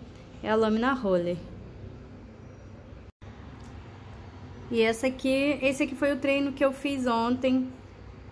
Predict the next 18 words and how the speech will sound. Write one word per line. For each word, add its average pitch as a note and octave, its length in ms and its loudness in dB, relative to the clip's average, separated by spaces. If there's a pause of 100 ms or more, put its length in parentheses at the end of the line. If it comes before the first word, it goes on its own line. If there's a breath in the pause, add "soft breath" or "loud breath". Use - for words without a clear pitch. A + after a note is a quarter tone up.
(600)
Eu A#3 80 0
acho A3+ 280 4
muito B3 380 2
linda G#3+ 540 4
a - 20 -6
técnica G#3 640 -2
delicata, G3+ 680 -2
gente. G#3+ 400 0 (260 loud breath)
No A#3 60 2
meu C#4 200 8
curso D4+ 520 6
eu B3+ 80 8
ensino C4 460 2
só C4+ 260 4
fios, A3 640 0
tá? B3 240 4
Eu A3+ 100 6
ensino B3 480 0